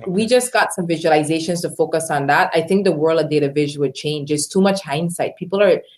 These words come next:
Speaker 1: it's work. You're giving me something to go on a fishing trip to China. Every day, there are companies that send their whole staff to China and back, and they don't realize it, and it's in an economy size ticket. It's by the
Speaker 2: Mm.
Speaker 1: toilet.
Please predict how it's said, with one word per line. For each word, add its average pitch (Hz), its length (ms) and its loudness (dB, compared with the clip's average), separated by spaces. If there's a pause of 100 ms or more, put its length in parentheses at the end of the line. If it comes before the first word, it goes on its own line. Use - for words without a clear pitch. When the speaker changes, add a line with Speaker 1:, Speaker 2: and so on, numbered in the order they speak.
(140)
Speaker 1:
it's 170 220 -2
work. 160 400 -2
You're 170 160 4
giving 185 360 4
me 220 100 -2
something 190 440 -2
to 175 80 -4
go 156 200 0
on 160 120 2
a 147 120 -6
fishing 170 340 -6
trip 165 200 -8
to 147 80 -8
China. 147 380 -8 (400)
Every 226 420 4
day, 190 260 6
there 156 140 4
are 156 100 4
companies 214 680 0
that - 180 2
send 180 280 2
their 160 160 2
whole 170 220 4
staff 170 340 0
to 160 80 -2
China 156 360 -2
and 143 160 -2
back, 175 280 0 (160)
and 160 100 2
they 160 40 4
don't 160 180 2
realize 175 460 4
it, 220 180 2
and 175 160 2
it's 175 200 -4
in 156 100 -2
an 147 240 2
economy 160 460 -4
size 147 340 0
ticket. - 340 -10 (680)
It's 175 120 4
by 175 100 6
the 156 80 4
Speaker 2:
Mm. - 100 -6
Speaker 1:
toilet. 131 280 2